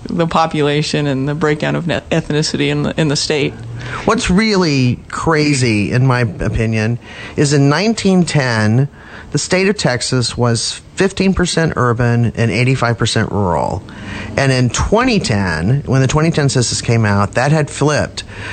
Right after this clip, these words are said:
Speaker 2: Eighty-five percent of Texans live in urban areas. Only fifteen percent of Texas is considered rural. And yet they've, they've squeezed enough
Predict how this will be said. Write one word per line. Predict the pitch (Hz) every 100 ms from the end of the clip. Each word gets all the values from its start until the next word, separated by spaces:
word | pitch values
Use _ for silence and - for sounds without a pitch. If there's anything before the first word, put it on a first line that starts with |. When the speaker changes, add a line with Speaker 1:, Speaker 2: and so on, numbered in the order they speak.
| - -
Speaker 2:
Eighty-five | - 143 185 - 147 143
percent | 147 - 131
of | 127
Texans | - 120 117 113 113 110
live | 92 120 117 120 113
in | - 104
urban | 87 107 104
areas. | 95 90 92 92 101 - - -
Only | 131 139 135
fifteen | - 190 185 156 143
percent | 127 110 123 117
of |
Texas | 117 104 101 107 101
is | 113 -
considered | 110 110 110 104 101
rural. | 104 107 87 - - - - - - - - - -
And | 139 131 131 127 127 - - - -
yet | 156 160 156
they've, | 151 143 123 -
they've | 143 131
squeezed | - - 165 190 214 208 170
enough | 151 139 131 131 113 -